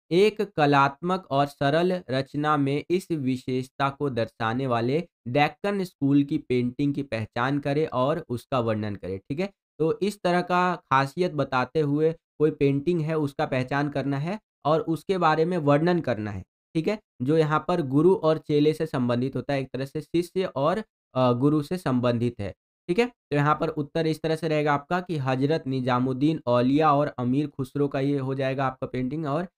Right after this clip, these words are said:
अ, डिवाइन आरा और हेलो ये हो जाएगा।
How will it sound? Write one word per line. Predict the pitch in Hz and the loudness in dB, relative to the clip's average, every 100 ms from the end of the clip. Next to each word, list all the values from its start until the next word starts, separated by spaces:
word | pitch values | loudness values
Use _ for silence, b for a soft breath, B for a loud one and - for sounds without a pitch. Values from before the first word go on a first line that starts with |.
| _ _ - | _ _ -2
अ, | 127 123 120 | 2 2 0
डिवाइन | 120 131 135 135 165 185 190 - _ - | -2 2 2 2 2 0 -2 -10 _ 0
आरा | 123 139 160 156 160 165 | 4 4 2 0 -2 -2
और | - 135 147 160 | -2 0 0 0
हेलो | 123 110 127 139 135 98 120 | -2 -4 0 2 2 0 0
ये | 139 | 0
हो | 143 | 0
जाएगा। | 143 139 135 143 139 | 0 0 0 -2 -4